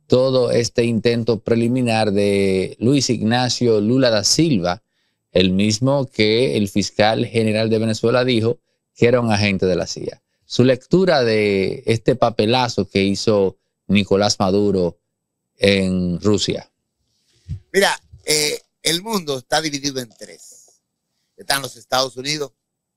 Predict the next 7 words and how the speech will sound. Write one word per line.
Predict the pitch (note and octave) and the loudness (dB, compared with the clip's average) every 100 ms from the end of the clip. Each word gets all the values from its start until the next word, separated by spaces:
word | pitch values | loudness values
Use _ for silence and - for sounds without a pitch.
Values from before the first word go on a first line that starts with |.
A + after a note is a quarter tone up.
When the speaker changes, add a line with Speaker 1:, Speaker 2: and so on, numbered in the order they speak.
| _ _ _ | _ _ _
Speaker 2:
China | - E3+ D3 C#3 A#2 _ _ | -4 -2 -2 -4 -10 _ _
y | A2+ | -20
los | G#2 | -20
rusos. | F2 E2 _ _ _ _ _ _ _ _ _ | _ _ _ _ _ _ _ _ _ _ _
¿Qué | - A3+ | 0 0
pasa? | - C3 A2 - _ _ _ | 0 -2 -2 -10 _ _ _
Ya | B2+ F#3 C4 A#3 | _ 2 2 2